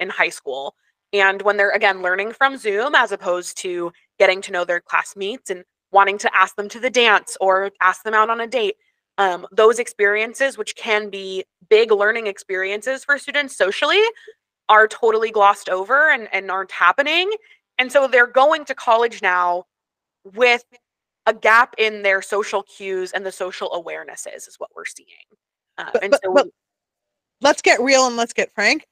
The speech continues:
Speaker 2: It's not just about those social cues. It's about the romantic social cues as
Speaker 1: Yeah.
Speaker 2: well. So students and freshmen, uh, you know, usually first year and sophomore year students, you know, that romantic thing is that first kiss, that holding hands,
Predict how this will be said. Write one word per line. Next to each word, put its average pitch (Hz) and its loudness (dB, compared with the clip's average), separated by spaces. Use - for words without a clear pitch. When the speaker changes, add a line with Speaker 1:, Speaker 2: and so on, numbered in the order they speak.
Speaker 2:
It's - -2
not 247 0
just 254 -2
about 208 2
those 220 -4
social 220 -8
cues. 240 -6
It's 226 -10
about 190 0
the 196 -12
romantic 190 -6
social 185 -4
cues 180 -6
as 180 0
Speaker 1:
Yeah. 160 -2
Speaker 2:
well. 135 0
So 262 -4
students 320 0
and 311 0
freshmen, 269 0
uh, 254 -4
you 233 -4
know, 220 -2
usually 247 -2
first 226 -2
year 247 0
and 226 -8
sophomore 226 -2
year 247 -2
students, 247 -8
you 247 -4
know, 240 6
that 233 4
romantic 240 -2
thing 247 -4
is 226 -4
that 226 2
first - -8
kiss, 202 -4
that 180 -4
holding 247 0
hands, 220 -4